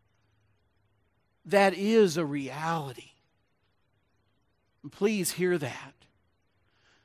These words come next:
But it doesn't remove that issue that sin causes dry bones. Is there hope?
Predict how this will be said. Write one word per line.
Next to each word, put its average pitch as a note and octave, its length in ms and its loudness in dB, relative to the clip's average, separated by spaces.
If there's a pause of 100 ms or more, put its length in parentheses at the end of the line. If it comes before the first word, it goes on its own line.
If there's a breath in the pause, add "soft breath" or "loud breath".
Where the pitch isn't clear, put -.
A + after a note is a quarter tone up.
(400)
But G3+ 180 6
it F3+ 200 6
doesn't A3 460 10
remove G3+ 680 2
that G3 340 4
issue A3+ 520 0
that F#3 200 2 (420)
sin G#3+ 540 0
causes D3+ 920 -2 (160)
dry D3+ 280 -2
bones. C3 720 -12 (4000)
Is E3 160 0
there E3 140 2
hope? F3+ 380 0